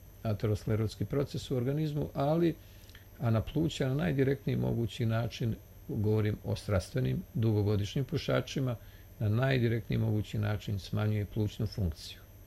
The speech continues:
I to se može registrovati i u, u većini slučajeva, ne, ne u svim, ali u većini može se registrovati i testovima plućne funkcije.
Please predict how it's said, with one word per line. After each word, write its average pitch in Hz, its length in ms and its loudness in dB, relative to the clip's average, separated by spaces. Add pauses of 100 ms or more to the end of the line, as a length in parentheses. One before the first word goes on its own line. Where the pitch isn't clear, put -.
(280)
I 107 80 2
to 101 180 -2
se - 160 -6
može 95 340 0 (500)
registrovati 104 800 -2 (100)
i 147 200 6
u, 127 240 4 (240)
u 120 120 0
većini 123 500 0
slučajeva, 110 680 -2 (180)
ne, 107 260 4 (140)
ne 113 180 2
u 110 80 2
svim, 110 380 0
ali 104 180 2
u - 40 0
većini 117 440 0
može 107 220 0
se - 160 -6
registrovati 107 640 -2
i 98 40 2
testovima 101 560 0
plućne - 380 -4
funkcije. - 460 -4